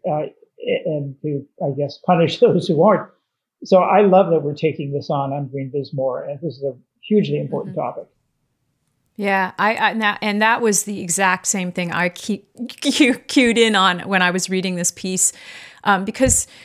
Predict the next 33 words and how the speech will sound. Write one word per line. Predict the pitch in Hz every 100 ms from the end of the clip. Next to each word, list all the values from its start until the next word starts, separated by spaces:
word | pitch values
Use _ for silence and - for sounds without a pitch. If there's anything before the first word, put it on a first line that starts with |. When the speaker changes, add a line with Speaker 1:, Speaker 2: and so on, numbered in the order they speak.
| - -
Speaker 2:
it, | 254
it | 285
actually | 302 403 - 392
reminded | 233 202 226 214
me | 190
of, | 180 -
of | 185 -
the | 180
time | 185 185 175
of | 196 175 - -
my | 175 170 175 _ _
past | - 190 190 -
career | 196 190 190 180 196 185 - -
reporting | 214 - 196 185 175
on | 160 165 165 _ _ _ _ _ -
companies, | 240 196 190 185 175 165
many | 185 247
of | 226
whom | 196
had | 190 160
big | 185 151
data | 175 170 185
centers, | - 143 - - -
right? | 139 -
And | 180
there's | 165 165
always | 156 180 175 156
these | 165 151
drills | 143 170 170 165 165
that | 180 -
they | 160
do, | 156 156 156
and | 165